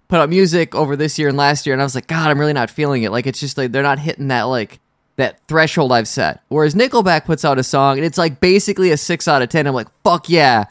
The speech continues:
Hell yeah, I am so enjoying this song. I've listened to it a bunch. It's fun to sing to."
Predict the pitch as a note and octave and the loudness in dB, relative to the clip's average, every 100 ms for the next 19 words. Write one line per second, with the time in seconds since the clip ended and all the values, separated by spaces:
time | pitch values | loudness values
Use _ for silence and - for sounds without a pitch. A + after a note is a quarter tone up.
0 | - E3 - - G3+ G3 F3 D3+ E3 C#3+ | -8 -14 -6 0 4 4 4 4 2 0
1 | A#2+ - F#3+ F#3 D#3 D3+ E3 D#3+ D#3 D#3+ | -4 0 4 4 2 2 2 2 -2 0
2 | C#3 B2 D#3 D#3+ F#3 C3+ A2 E3+ E3 D#3+ | 0 0 0 0 -2 -2 0 2 2 0
3 | A#2+ - C#3 G#2+ - F3 D#3 F3 E3 | -6 -6 -6 -4 0 0 0 2 2